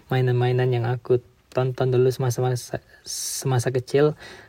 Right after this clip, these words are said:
aku beli mainannya di bulan Oktober ini. Oh ya, by the way, aku di bulan Maret juga beli juga sih mainan, tapi itu lumayan, ukurannya itu lumayan gede dan lebih mahal. <laughs> Lanjut ke November, Desember.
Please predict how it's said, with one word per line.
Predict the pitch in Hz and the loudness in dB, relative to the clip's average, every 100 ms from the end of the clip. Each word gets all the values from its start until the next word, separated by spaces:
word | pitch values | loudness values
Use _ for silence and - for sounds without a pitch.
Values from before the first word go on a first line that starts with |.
| - | -8
aku | 123 120 131 127 127 | -8 2 4 6 4
beli | 123 127 135 | 2 2 2
mainannya | 127 120 120 117 113 110 117 | 2 0 0 0 -2 -4 -4
di | |
bulan | 117 117 113 | -4 -4 -4
Oktober | 117 120 117 - 120 | -6 -6 -6 -8 -10
ini. | 120 - _ - _ - | -10 -12 _ -20 _ 8
Oh | |
ya, | 180 139 | 8 10
by | 147 | 8
the | 160 | 8
way, | 202 | 8
aku | 196 220 | 8 6
di | 196 | 8
bulan | 151 156 156 | 8 8 8
Maret | 170 | 8
juga | 165 196 | 8 8
beli | 165 156 | 8 6
juga | 147 | 4
sih | 131 151 | 4 2
mainan, | 135 139 151 | 2 0 -2
tapi | 135 131 139 | -2 0 2
itu | - 143 - - - - _ _ _ _ 269 - - | 4 2 0 -16 -20 -20 _ _ _ _ -20 -20 -2
lumayan, | 143 131 131 135 131 127 127 120 _ | 0 2 2 4 4 0 -2 -6 _
ukurannya | - 120 135 139 | -6 0 2 2
itu | 131 | 4
lumayan | 147 135 131 | 4 4 4
gede | 127 131 | 4 2
dan | 127 127 131 127 | 0 -2 -2 0
lebih | 127 123 - | 2 0 0
mahal. | 123 135 135 123 135 123 123 123 131 120 - - - - - - - - | 0 0 0 0 2 4 4 2 -2 -12 -14 -8 -4 -4 -8 -20 -20 -20
<laughs> | _ _ _ _ - _ - - - - - 147 | _ _ _ _ -20 _ -20 -18 -16 -18 -6 -2
Lanjut | 143 160 - | 4 2 4
ke | 143 139 | 4 4
November, | 135 131 131 127 127 131 | 4 0 0 2 4 4
Desember. | 123 120 123 127 151 170 180 | 2 0 0 4 4 4 -2